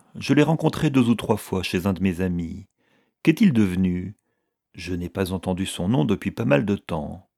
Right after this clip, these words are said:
Il est mort. Mort ? Tout jeune, n'est-ce pas ? Oui, trente ans. De quoi est-il mort ? Je ne sais pas.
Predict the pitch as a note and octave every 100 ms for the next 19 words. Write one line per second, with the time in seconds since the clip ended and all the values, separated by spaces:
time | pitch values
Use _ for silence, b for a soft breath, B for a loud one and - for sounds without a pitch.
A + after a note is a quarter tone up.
0 | _ _ _ _ _ _ _ _ - F#2
1 | F2 A2 F2 D#2 - - - _ _ _
2 | _ _ _ F#2+ B2 G#3 D#3 - - -
3 | _ _ _ - F#2+ C#3+ A#3 D#3 F#2 -
4 | - - C#3 F3 _ _ _ _ _ _
5 | _ - A#2 D3+ - - G#2 - D#2+ D#2
6 | _ _ _ _ _ _ _ _ - F#2
7 | - A#2 G#2 G#2+ G2 G2+ G#2+ A2+ - -
8 | _ _ _ _ _ _ _ _ _ _
9 | _ - G#2+ A#2+ - G#2+ - F2+ E2 F2+
10 | - _